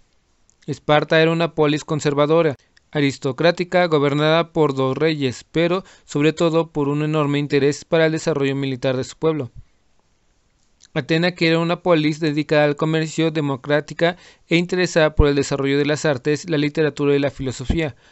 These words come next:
aunque en la Segunda Guerra Médica se unieron para vencer a los persas. Después de esa guerra comenzó el esplendor de Atenas y con ello la construcción de una gran flota naval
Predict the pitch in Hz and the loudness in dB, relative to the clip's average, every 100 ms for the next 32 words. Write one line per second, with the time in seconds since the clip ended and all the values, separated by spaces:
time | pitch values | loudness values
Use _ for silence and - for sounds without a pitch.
0 | _ - 143 127 135 135 - 139 151 165 | _ -4 -2 0 0 0 0 0 2 2
1 | 165 160 156 165 165 165 156 170 175 - | 2 2 2 0 0 -2 -2 -2 -2 -4
2 | _ - 160 165 170 160 156 147 143 131 | _ -6 -2 0 2 2 0 0 2 2
3 | 131 123 135 135 131 - 165 160 - 117 | -2 -2 0 0 -2 0 0 0 -4 -14
4 | - - _ _ _ _ _ _ _ - | -18 -20 _ _ _ _ _ _ _ -2
5 | 151 - 185 196 190 180 180 180 190 185 | -2 2 2 4 4 6 4 2 2 4
6 | 165 156 170 175 _ - 151 143 135 151 | 4 4 0 -4 _ -6 0 0 2 4
7 | 156 160 - 165 139 135 143 147 170 151 | 4 2 0 0 2 0 0 0 0 -2
8 | - 170 175 175 175 175 175 160 - 143 | -4 -2 0 2 2 2 0 0 -4 -6
9 | - 156 156 147 143 151 156 156 147 156 | -2 -2 0 0 0 -2 -2 -2 0 0
10 | 170 - 151 143 143 139 160 160 | 0 -2 -2 0 -2 0 0 0